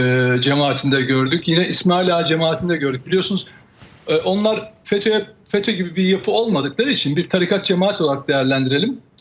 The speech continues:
Gerçi Menzil için farklı şeyler de söyleyebiliriz ama, e, ne oldu? E, ş-, başlarındaki kişi ölünce, e, mesela Menzil üçe bölündü. Yine, e, İsmail Ağacılar ikiye bölündüler.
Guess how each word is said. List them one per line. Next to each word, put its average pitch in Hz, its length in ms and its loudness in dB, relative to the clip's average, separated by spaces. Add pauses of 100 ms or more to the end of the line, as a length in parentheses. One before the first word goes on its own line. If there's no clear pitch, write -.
Gerçi 160 280 0
Menzil 165 300 0
için 170 260 0
farklı 170 260 -2
şeyler 165 320 2
de 160 60 0
söyleyebiliriz 165 540 2
ama, 214 340 -2 (1160)
e, 160 80 0 (460)
ne 190 120 0
oldu? 240 460 -2 (340)
E, 156 100 -4 (440)
ş-, - 380 -4 (100)
başlarındaki 226 640 0
kişi - 340 0
ölünce, 226 540 2 (580)
e, 151 220 0
mesela 196 300 0
Menzil 214 360 0
üçe 240 300 0
bölündü. 147 480 0 (680)
Yine, 208 480 0
e, 165 240 0
İsmail 208 480 0
Ağacılar 196 440 0
ikiye 202 420 0
bölündüler. 147 540 0